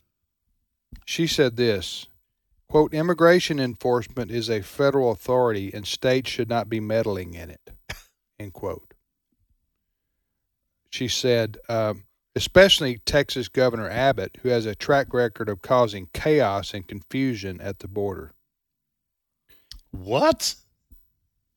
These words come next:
Speaker 1: I know, you talk about gaslighting and,
Speaker 2: <laughs>
Speaker 1: and with a capital G, huh? And then she said this. This is the spokesperson for the president,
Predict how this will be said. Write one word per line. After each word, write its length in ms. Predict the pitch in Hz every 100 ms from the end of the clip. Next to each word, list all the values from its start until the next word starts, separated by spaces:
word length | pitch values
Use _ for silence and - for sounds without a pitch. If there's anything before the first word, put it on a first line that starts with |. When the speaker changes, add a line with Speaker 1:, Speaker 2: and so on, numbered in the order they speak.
| _ _
Speaker 1:
I 80 | 135
know, 60 | 143
you 160 | 139 175
talk 280 | 240 226 190
about 360 | 190 143 -
gaslighting 920 | 123 131 170 - 170 170 185 185 175 123 -
and, 260 | 123 120 123
Speaker 2:
<laughs> 40 |
Speaker 1:
and 280 | 131 127 120 -
with 160 | 131 120
a 40 |
capital 480 | - 151 160 143 120
G, 540 | 104 127 151 180 135 - _ _ - _ _ _ _ -
huh? 220 | 160 190 156 - _ _ _ _ _ _ _ _ _ _ _
And 120 | 139 151
then 160 | 220
she 220 | 240 -
said 320 | 180 - 165 139
this. 400 | 165 120 98 -
This 200 | 220 -
is 240 | 220 - _ -
the 140 | 147 -
spokesperson 960 | - - - 170 180 - 117 104 -
for 80 | -
the 100 | 110
president, 560 | - 139 135 110 90